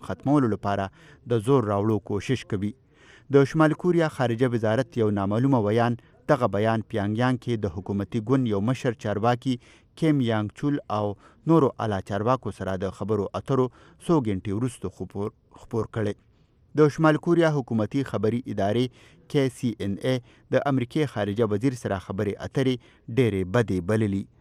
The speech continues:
او د خارجه وزارت یو نامعلوم ویان تر مخه یې ویلي کوریایي جزیره د نیوکلیري وسلو نه پاکولو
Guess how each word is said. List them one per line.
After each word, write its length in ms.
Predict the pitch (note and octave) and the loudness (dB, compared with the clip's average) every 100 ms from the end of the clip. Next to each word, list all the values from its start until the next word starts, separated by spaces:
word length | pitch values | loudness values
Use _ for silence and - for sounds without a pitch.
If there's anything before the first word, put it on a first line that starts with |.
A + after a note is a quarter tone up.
| _ - | _ -6
او 100 | G2+ | -4
د 140 | F#2 | -4
خارجه 340 | G2 F#2+ G2+ B2+ | -4 -4 0 0
وزارت 480 | G#2+ G2+ A2 - A2 | 0 0 0 -2 -4
یو 120 | F#2+ | -2
نامعلوم 680 | G2 F#2+ G2 G2 A2 B2+ G#2 | -2 -2 -2 -2 0 0 2
ویان 340 | G#2+ A#2+ B2 | 2 2 0
تر 180 | - G2 | -4 -2
مخه 300 | B2+ - A#2+ - - _ - | -2 0 -2 -2 -20 _ -6
یې 140 | G#2+ F2+ | -4 0
ویلي 300 | A#2 C3 C3 - _ - | 0 2 0 -4 _ -4
کوریایي 400 | C#3 C#3 D#3+ C#3 | 0 4 2 2
جزیره 360 | A#2+ A2+ A#2 A2 | 0 2 0 2
د 180 | G2+ | 0
نیوکلیري 360 | G2 - A2 G2+ | -4 -2 -2 -2
وسلو 340 | F#2+ - C#3+ C3 | -4 -2 0 2
نه 120 | F#2 | 0
پاکولو 540 | - F#2 A#2+ D3 B2+ | -4 -6 -2 0 2